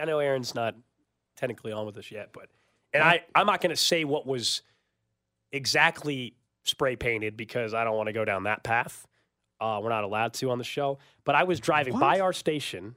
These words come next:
Speaker 1: No,
Speaker 2: Okay.
Speaker 1: no, no. Yeah.
Speaker 2: All right, all right.
Speaker 1: I was driving by our station, uh, this morning. I was picking up, uh, a drink from Starbucks. You know the Target over here has a Starbucks. And across the street, you know, there's a bunch of houses, right?
Speaker 2: Yeah.
Speaker 1: Next to the Blue Beetle pest control place, that,
Speaker 2: Okay.
Speaker 1: the blue house. There's another house. And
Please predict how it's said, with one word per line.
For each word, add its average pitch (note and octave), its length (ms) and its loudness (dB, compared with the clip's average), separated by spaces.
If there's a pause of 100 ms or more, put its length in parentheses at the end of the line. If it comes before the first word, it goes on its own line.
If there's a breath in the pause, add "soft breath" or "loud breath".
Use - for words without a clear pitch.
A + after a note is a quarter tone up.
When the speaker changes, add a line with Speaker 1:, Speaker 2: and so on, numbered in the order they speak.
Speaker 1:
No, A3 140 6
Speaker 2:
Okay. B3 160 4
Speaker 1:
no, - 20 6
no. G3+ 200 2
Yeah. G3+ 180 4
Speaker 2:
All C#4+ 60 6
right, C4 140 2
all B3+ 60 2
right. B3 80 2
Speaker 1:
I - 40 8
was F3 80 2
driving F#3+ 300 2
by E3+ 160 6
our G3+ 100 0
station, C#3+ 540 -4 (400)
uh, C3+ 180 4
this C3+ 140 0
morning. D3 160 2
I C#3+ 40 2
was C3+ 80 0
picking D3 220 0
up, C3+ 220 0 (160)
uh, A2+ 220 2
a A2+ 40 0
drink C#3 180 0
from B2+ 100 -6
Starbucks. F2+ 580 -2
You C#3 80 0
know D3 60 2
the C3 80 0
Target C3 320 2
over A#2+ 100 2
here A#2+ 160 0
has A#2 140 -2
a - 20 -6
Starbucks. A#2 460 0 (260 loud breath)
And F3 80 0
across F3+ 400 0
the F3+ 80 -6
street, C4 280 -2
you E3 60 0
know, E3 100 2
there's D#3 140 0
a - 20 -12
bunch D#3+ 160 2
of C3+ 60 -6
houses, - 460 0
right? B2 200 -2 (180)
Speaker 2:
Yeah. F#3 180 0 (120)
Speaker 1:
Next D#3 220 2
to E3 60 2
the D3 80 2
Blue C#3 200 0
Beetle C3 320 2
pest - 240 0
control F#2+ 280 -8
place, - 360 -10 (100)
that, G2 120 -4
Speaker 2:
Okay. G#3+ 120 4
Speaker 1:
the B3 60 0
blue A#2+ 160 -4
house. E2+ 300 -10 (520 soft breath)
There's C3+ 280 -2 (300)
another F3 320 2
house. A2 440 -6 (440)
And C#3+ 240 -2